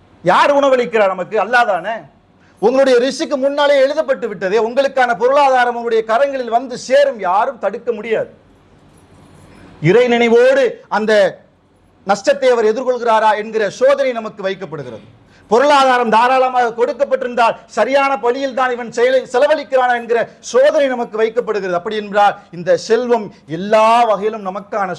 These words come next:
சோதனையாக இருக்கிறது. அந்த செல்வத்தை இறை நினைவோடு கையாளக்கூடிய மக்களாக வல்ல ரஹ்மான்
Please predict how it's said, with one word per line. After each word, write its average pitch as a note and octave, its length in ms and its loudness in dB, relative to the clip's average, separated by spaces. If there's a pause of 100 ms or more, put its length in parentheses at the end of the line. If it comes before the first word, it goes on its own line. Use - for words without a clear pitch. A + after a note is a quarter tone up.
சோதனையாக G#3 480 0
இருக்கிறது. F3 540 -4 (120)
அந்த E3 340 0
செல்வத்தை G#3+ 720 -2 (180)
இறை G3 280 0
நினைவோடு G#3+ 580 -2
கையாளக்கூடிய F#3 720 -2
மக்களாக D#3+ 460 -2
வல்ல F3 220 -4
ரஹ்மான் D#3+ 420 -6